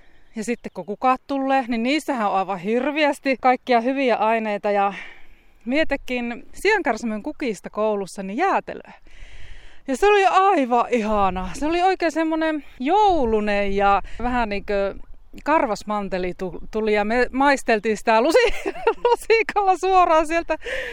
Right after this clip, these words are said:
sieltä pakkauksesta, että se oli tosi hyvä. Ja siankärsämöstä voi tehdä siirappia ja sit sitä voi käyttää kosmetiikkaan, että se on niinku atooppiselle iholle niinku oikeastaan parhaimpia kasveja. Jos on kuiva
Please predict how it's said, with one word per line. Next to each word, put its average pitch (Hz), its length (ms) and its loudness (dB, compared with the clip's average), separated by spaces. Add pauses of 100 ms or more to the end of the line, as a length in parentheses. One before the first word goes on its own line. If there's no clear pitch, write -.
(220)
sieltä 311 420 2
pakkauksesta, 320 760 0
että 233 100 -8
se 294 80 0
oli 254 160 2
tosi 254 500 2
hyvä. 220 360 2
Ja 185 200 2 (220)
siankärsämöstä 247 800 0 (100)
voi 202 180 -2
tehdä 202 200 -4
siirappia 240 1120 -4
ja 339 200 0 (400)
sit 285 180 -2 (100)
sitä 247 300 0
voi 208 160 0
käyttää 196 540 0 (100)
kosmetiikkaan, 320 1200 -2
että 240 260 -6
se 240 140 0
on 233 140 0
niinku 226 180 -4
atooppiselle 226 800 0
iholle 190 440 -2
niinku 175 260 -8
oikeastaan 240 380 -2
parhaimpia 208 560 2
kasveja. 180 480 -6
Jos - 180 -10
on 196 100 -8
kuiva 214 300 -2